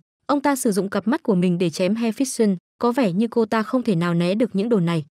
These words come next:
Carabo giang định xử lý Hurtles thì bị cây cối ngăn lại. Dự đoán được điều này, Waver đã nhờ Olga Mary niệm ma pháp, cô đã nổi giận và gọi ra ấn những ngọn lửa xanh từ trên trời và thiêu rụi cánh rừng. Trong lúc đó, con tàu biến thành một nòng pháo, bằng cách nạp ma nhãn vào nó đã bắn ra một đòn giết chết đứa trẻ Inasse.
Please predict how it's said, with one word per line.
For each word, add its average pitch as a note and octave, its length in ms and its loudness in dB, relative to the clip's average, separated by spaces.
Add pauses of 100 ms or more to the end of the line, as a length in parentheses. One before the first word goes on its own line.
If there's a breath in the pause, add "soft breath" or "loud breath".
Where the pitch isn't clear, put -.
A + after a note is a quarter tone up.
(300)
Carabo C4 400 2
giang A3+ 220 0
định G3+ 120 0
xử G3+ 160 -2
lý F3+ 180 2
Hurtles C4+ 460 0
thì G3 140 2
bị F3+ 120 -2
cây G#3+ 160 -2
cối F#3 200 0
ngăn G#3 200 0
lại. F#3 140 0 (320)
Dự B3 120 2
đoán A#3 180 2
được B3 100 2
điều G#3 140 2
này, G3 200 2
Waver G3+ 340 0
đã F#3 140 -2
nhờ A#3+ 180 2
Olga G#3 320 0
Mary G#3+ 340 2
niệm G3+ 220 2
ma G3+ 80 0
pháp, D4 240 -2 (200)
cô D4 140 4
đã B3+ 140 2
nổi A#3 160 2
giận F3 240 -2
và F#3 120 -2
gọi F3 220 0
ra G3+ 120 -2
ấn G3 220 0
những A#3+ 140 0
ngọn G#3 200 0
lửa F3+ 140 2
xanh A#3 240 -2
từ G#3 140 0
trên G3+ 200 0
trời F#3+ 240 2
và E3 120 -4
thiêu G#3 180 0
rụi G3 220 0
cánh E3 140 0
rừng. F#3 200 2 (300)
Trong D#4 160 2
lúc F4 140 2
đó, G#3+ 160 2
con A#3 180 -2
tàu G3+ 200 0
biến F#3+ 180 0
thành G#3 200 0
một F#3 120 0
nòng F#3 180 0
pháo, F#3 280 -2 (260)
bằng A3+ 160 2
cách D#4+ 140 -2
nạp B3 220 -2
ma A3 160 2
nhãn G#3+ 260 -2
vào A3+ 120 0
nó F#3 180 0
đã G#3 140 -2
bắn G#3+ 200 0
ra A#3 160 -2
một G#3 120 0
đòn F3 220 0
giết C4+ 180 -2
chết D#4+ 200 -2
đứa F#3+ 160 2
trẻ G3 160 -2
Inasse. F#3+ 500 -2